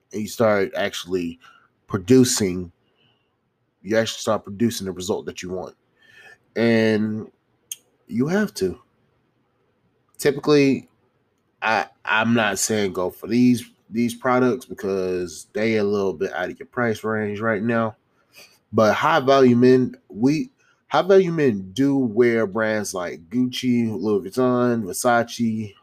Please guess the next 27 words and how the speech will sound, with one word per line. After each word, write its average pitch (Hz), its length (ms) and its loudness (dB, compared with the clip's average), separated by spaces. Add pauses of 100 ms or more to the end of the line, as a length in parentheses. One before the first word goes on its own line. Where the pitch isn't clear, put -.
Fre-, - 480 -2
Fendi, 127 640 2 (1300)
Rolex, 117 960 0 (640)
and 123 280 0
a 113 40 -2
lot 147 220 2
of 135 100 0
this 120 140 -4
stuff. 85 300 -4 (440)
Those 156 220 6
are 151 100 2
only 143 180 2
stuff 127 220 0
that 117 140 -6
you 107 80 -8
can 92 120 -6
dream. 92 440 -6
A - 80 -2
Rolex, 185 560 2
a - 40 -6
typical 208 360 2
Rolex, 135 340 4
it 104 60 -14
costs 117 260 0
around 107 200 -4
ten 101 240 -6
grand. 92 340 -6